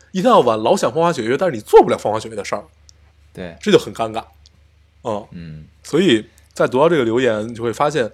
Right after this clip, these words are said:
Speaker 2: 因为现在慢慢我们进入到了一种，就是，就是怅然和，呃，逐步去放下过去自己执着的这么一个过程嘛，对吧？
Speaker 1: 嗯。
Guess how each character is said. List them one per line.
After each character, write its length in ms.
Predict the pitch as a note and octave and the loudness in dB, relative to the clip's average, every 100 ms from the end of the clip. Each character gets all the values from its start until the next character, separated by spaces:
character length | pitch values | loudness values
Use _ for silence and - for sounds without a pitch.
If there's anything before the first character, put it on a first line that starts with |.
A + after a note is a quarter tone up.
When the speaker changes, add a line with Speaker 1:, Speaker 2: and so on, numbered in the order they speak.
| - | -6
Speaker 2:
因 80 | G#3 | -2
为 40 | |
现 180 | A3+ C4 | 0 0
在 180 | A#3+ F#3+ | 0 0
慢 160 | D#3 E3 | 0 0
慢 160 | F#3 | 0
我 80 | E3 | 0
们 120 | G#2+ | -4
进 120 | - E3+ | -4 -2
入 100 | D#3+ | -2
到 120 | C#3+ | -2
了 80 | C#3 | -4
一 120 | C#3 | -8
种， 260 | A2 G2+ G#2 _ _ - _ _ _ _ _ _ _ | -8 -12 -14 _ _ -20 _ _ _ _ _ _ _
就 140 | - | -12
是， 280 | A#2 A#2 A2 - | -6 -6 -6 -10
就 100 | C3 | -12
是 80 | C#3+ | -10
怅 380 | - B3+ C#4 A#2+ | -8 -2 -2 -2
然 400 | G#2+ G2+ G#2 A#2 | -4 -4 -6 -8
和， 480 | - A#2 A2+ B2+ C#3+ - _ _ - | -8 -2 2 2 0 -20 _ _ -8
呃， 400 | B2 A2 G#2 G#2 - | -2 0 0 -4 -8
逐 240 | - A#2+ | -8 -6
步 200 | E3 B3+ | -2 -2
去 160 | E3 F#3 | -2 -4
放 300 | E3+ C4+ C#3 | -2 -2 0
下 280 | C#3+ A#2 G#2 | 2 2 2
过 280 | - A#3 C#3 | 0 2 2
去 220 | - F3+ | 0 -6
自 180 | - E3+ | -6 -10
己 200 | A2+ G#2 | -10 -12
执 240 | - B2 | -8 -4
着 160 | F#3+ B2 | 0 0
的 60 | |
这 100 | B2+ | 0
么 80 | A2+ | -6
一 40 | |
个 80 | G#2+ | -6
过 240 | B2 E3+ G2+ | -2 -2 -2
程 160 | - - | -6 -16
嘛， 140 | - - _ _ _ _ | -18 -18 _ _ _ _
对 120 | - | -8
吧？ 120 | A2 G2+ | -6 -6
Speaker 1:
嗯。 260 | F#2 E2 | -8 -14